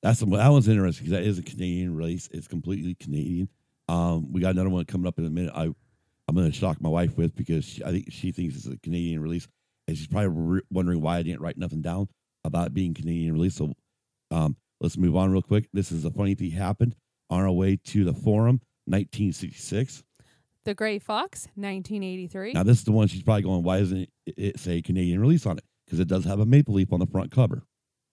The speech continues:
Speaker 1: The reason why is this album was actually released in America, in the U S, yet the jacket was made in Canada. It even states it on the back cover. It's kinda cool.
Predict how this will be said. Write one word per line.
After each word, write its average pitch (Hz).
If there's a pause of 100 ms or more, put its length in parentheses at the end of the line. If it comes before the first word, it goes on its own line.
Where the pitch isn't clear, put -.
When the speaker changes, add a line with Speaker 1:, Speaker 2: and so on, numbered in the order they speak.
(1040)
Speaker 1:
The -
reason 110
why 123
is 82
this 95
album 117
was 110
actually 131
released 107
in 87
America, 92 (1040)
in 90
the 98
U 107
S, 92 (240)
yet 101
the 101
jacket 117
was 87
made 90
in 87
Canada. 85 (1700)
It 85
even 85
states 98
it 90
on 95
the 85
back 90
cover. 73
It's 69
kinda 78
cool. 73